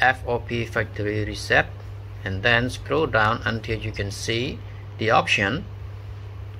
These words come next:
uh, open settings app, and then it will direct to the settings of the phone. And let's see, yeah,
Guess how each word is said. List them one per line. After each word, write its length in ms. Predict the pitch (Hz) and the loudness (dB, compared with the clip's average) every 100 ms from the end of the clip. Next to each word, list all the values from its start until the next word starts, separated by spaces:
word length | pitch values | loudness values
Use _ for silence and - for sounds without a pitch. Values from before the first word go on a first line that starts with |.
| - - - - - - | -12 -12 -10 -10 -10 -2
uh, 800 | 98 104 101 101 101 98 98 95 - - - - - - - - - - - - - - - - - | 4 6 6 6 6 6 4 2 -4 -10 -10 -10 -10 -10 -10 -10 -10 -10 -10 -8 -8 -8 -10 -10 2
open 440 | 135 170 139 139 | 4 6 4 4
settings 640 | 139 - 117 - 123 127 - | 2 2 2 2 -2 -2 -4
app, 140 | - - - - - - - - - - - - - - | -6 -6 -8 -10 -10 -10 -10 -10 -10 -10 -10 -10 -8 -6
and 160 | 101 101 | -4 2
then 160 | 123 | 4
it 160 | 123 110 | 4 2
will 100 | 117 | 2
direct 380 | 113 110 110 - | 4 6 4 2
to 120 | 120 | -4
the 100 | 110 | -4
settings 680 | - 120 123 - 131 156 - | 2 2 2 0 -2 -2 -6
of 180 | - 107 | -4 -2
the 80 | 101 | -4
phone. 400 | - 117 156 240 - - - - - - - - - - - | -2 -2 -2 -4 -10 -10 -10 -10 -12 -12 -12 -10 -10 -8 -2
And 200 | 101 104 | 0 2
let's 140 | 123 | 0
see, 360 | - 123 131 202 - - - - - - - - - | 0 0 0 -2 -8 -10 -10 -10 -10 -10 -10 -10 -8
yeah, 280 | 107 117 151 | -2 0 0